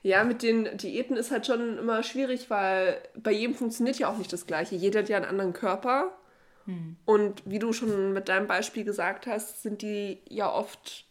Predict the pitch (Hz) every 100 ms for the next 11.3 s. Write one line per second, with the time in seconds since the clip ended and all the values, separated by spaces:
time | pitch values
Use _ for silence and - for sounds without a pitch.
0 | - 202 202 202 208 202 226 202 190 -
1 | 185 175 175 165 - - 160 190 - 170
2 | 170 190 185 170 170 180 180 - 226 202
3 | 214 - _ - 180 170 180 208 - 220
4 | 208 208 196 202 185 175 170 - - -
5 | 214 208 208 233 - - - - - -
6 | - - 233 226 - 233 214 254 - 240
7 | 247 226 214 214 214 220 196 247 254 233
8 | 233 226 - 247 240 233 240 233 - 202
9 | 208 - 214 226 233 247 240 226 208 -
10 | 208 - 247 247 262 127 220 247 - 208
11 | 254 330 -